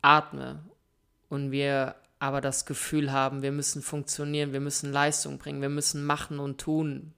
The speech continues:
weil nichts tun ja schlecht ist, dann leben wir eine sehr, sehr ungesunde, ja, Art und Weise.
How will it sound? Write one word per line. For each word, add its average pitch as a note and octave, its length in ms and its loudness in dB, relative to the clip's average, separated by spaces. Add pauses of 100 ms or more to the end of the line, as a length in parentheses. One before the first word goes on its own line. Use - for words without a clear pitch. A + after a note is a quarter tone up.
(120)
weil C3+ 160 0
nichts C#3+ 420 -4
tun C#3+ 200 -6
ja C3+ 120 -4
schlecht - 460 -4
ist, - 360 -8 (1500)
dann C3+ 560 -2 (200)
leben D3 500 2
wir C3+ 380 0
eine C3+ 260 0
sehr, D3 340 4
sehr C#3+ 220 2
ungesunde, C3+ 1000 -2 (500)
ja, B2+ 400 -8 (1500)
Art C3+ 240 -2
und D3 140 -2
Weise. C#3+ 500 -2